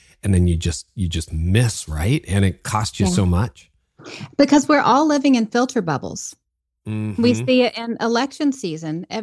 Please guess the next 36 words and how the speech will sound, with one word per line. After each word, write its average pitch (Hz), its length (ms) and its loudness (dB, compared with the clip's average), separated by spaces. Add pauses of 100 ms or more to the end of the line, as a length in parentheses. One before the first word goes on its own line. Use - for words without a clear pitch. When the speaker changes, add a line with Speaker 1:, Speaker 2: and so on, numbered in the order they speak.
(160)
Speaker 2:
people 269 260 -2
are 240 120 2
shocked 277 380 -4
that 226 100 -2
anyone 233 340 0
would 214 140 -2
vote 214 340 2
for 220 140 -2
the, 208 300 2
the 196 180 -2
opposite 233 500 -2
person. - 400 -8
We 202 140 2
live 220 240 2
in 233 140 2
filter 214 400 0
bubbles 190 400 0
with 185 120 -4
people 185 300 -2
who 190 100 0
feel 180 280 0
the 180 100 0
same 170 260 0
way 165 140 2
we 175 140 4
do. 190 440 6 (440)
Um, 190 160 0
one 208 260 4
thing 254 260 6
that's - 280 0
worked 214 240 0
for 226 120 -4
me 208 160 0
really 196 380 0
well 196 560 2
is 190 280 -4